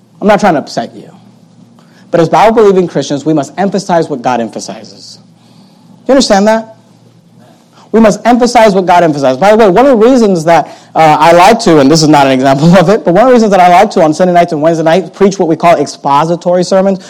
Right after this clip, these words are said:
where we just preach through the Bible verse by verse, the reason I like to do that is because it allows us to emphasize what God emphasizes.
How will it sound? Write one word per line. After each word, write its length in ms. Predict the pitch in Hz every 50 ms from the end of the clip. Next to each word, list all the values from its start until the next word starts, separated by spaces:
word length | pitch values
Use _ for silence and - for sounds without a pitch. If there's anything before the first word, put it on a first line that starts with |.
| - -
where 180 | _ - 156
we 100 | 143 147
just 240 | 127 143 143 - -
preach 300 | - - 175 175 170 -
through 160 | - 180 175
the 60 | 160
Bible 300 | 151 147 151 165 175 190
verse 240 | 170 147 165 175 160
by 160 | - 180 165
verse, 340 | 156 180 208 202 - - -
the 160 | - _ -
reason 200 | 196 262 294 339
I 60 | 330 294
like 220 | 254 240 247 240
to 100 | 214 190
do 220 | 156 147 196 262
that 160 | 320 370 233 196
is 100 | 170 147
because 280 | 180 175 - 202 175
it 80 | 185 180
allows 440 | 175 165 165 170 185 240 294 269 240
us 100 | 233 214
to 200 | 220 202 190 175
emphasize 560 | 180 208 220 220 240 - - 170 165 165 156
what 120 | 175 160 156
God 220 | 170 165 175 175
emphasizes. 880 | 180 185 180 180 160 143 - 139 123 117 135 120 92 - - - -